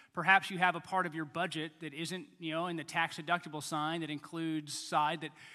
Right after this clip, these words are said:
includes buying friends groceries or meeting specific needs that they have or just blessing them in certain ways. All of that is because God owns one hundred. One hundred.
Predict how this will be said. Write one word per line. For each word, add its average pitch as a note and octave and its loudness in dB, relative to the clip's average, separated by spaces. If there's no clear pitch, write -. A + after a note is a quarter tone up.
includes F#3+ -4
buying E3 2
friends E3+ -2
groceries D#3 -6
or D3 -6
meeting E3 -2
specific E3+ -6
needs E3 -6
that D3+ -12
they C#3+ -6
have C3 -4
or C3+ -8
just C3+ -12
blessing D#3+ -2
them D3 -2
in - -4
certain D3+ -8
ways. C#3 -8
All G#3 6
of F#3+ 2
that F#3+ 8
is E3 -2
because E3 -6
God D#3+ 4
owns D#3 -4
one D3+ -8
hundred. D#3 -4
One D#3 -8
hundred. D#3+ -2